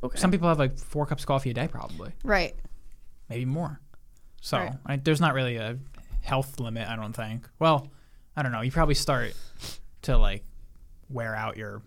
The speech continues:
Speaker 2: what is it, your adrenal glands or something after a couple cups. I don't know. You don't have a lot, though.
Speaker 1: No, no, no, no.
Speaker 2: You have, like, one or two a day, right? One in an
Speaker 1: Mm-hmm.
Speaker 2: espresso?
Speaker 1: Mm-hmm.
Speaker 2: That's not,
Speaker 1: I
Speaker 2: that's
Speaker 1: got a
Speaker 2: fine.
Speaker 1: bad espresso habit.
Speaker 2: Yeah, me too this week.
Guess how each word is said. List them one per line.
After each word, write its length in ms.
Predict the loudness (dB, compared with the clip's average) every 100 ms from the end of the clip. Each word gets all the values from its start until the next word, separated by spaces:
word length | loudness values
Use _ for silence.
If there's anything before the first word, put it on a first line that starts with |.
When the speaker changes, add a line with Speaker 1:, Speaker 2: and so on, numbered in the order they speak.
| -10
Speaker 2:
what 120 | -8
is 80 | -6
it, 60 | -6
your 160 | -6
adrenal 420 | -8 -6 -6 -6
glands 340 | -8 -8 -8 -6
or 60 |
something 340 | -4 -4 -4 -6
after 280 | -8 -8 -8
a 100 | -10 -10
couple 280 | -10 -8 -10 -10
cups. 420 | -6 -6 -6 -14 -10
I 80 | -6
don't 140 | -6
know. 160 | -6 -10 -14 -20 -20 -20 -20 -18 -18 -18 -18 -18 -20 -20 -2
You 80 | 2
don't 100 | 2
have 100 | 2
a 40 | -2
lot, 240 | -6 -6
though. 160 | -4 -4 -2
Speaker 1:
No, 320 | 4 6 6
no, 220 | 6 2 0
no, 320 | -4 -6 -10 -16 -12
no. 300 | -10 -8 -12 -16 -20 -6
Speaker 2:
You 60 | -2
have, 80 |
like, 140 | 0 -2 -8 -14 -4
one 180 | 0 0
or 60 |
two 160 | 0 -2
a 40 |
day, 160 | 0 -2
right? 180 | -4 -4
One 240 | 0 2 4
in 100 | 4
an 100 | 2
Speaker 1:
Mm-hmm. 40 | 2 2
Speaker 2:
espresso? 320 | 2 2 -2
Speaker 1:
Mm-hmm. 420 | 0 0 0 -2 -4 -8 -12
Speaker 2:
That's 200 | -10 -10 -8
not, 160 | -8 -8 -8 0
Speaker 1:
I 100 | 4
Speaker 2:
that's 0 |
Speaker 1:
got 80 | 6
a 20 |
Speaker 2:
fine. 60 |
Speaker 1:
bad 200 | 8 6
espresso 300 | 4 0 2 2
habit. 560 | 4 2 2 -2 -6 -14 -20 -20 -20 -20 -20 -20 -20 -20 -16
Speaker 2:
Yeah, 160 | -8 -4
me 120 | 2
too 160 | 6 6
this 240 | 4 2
week. 220 | 2 2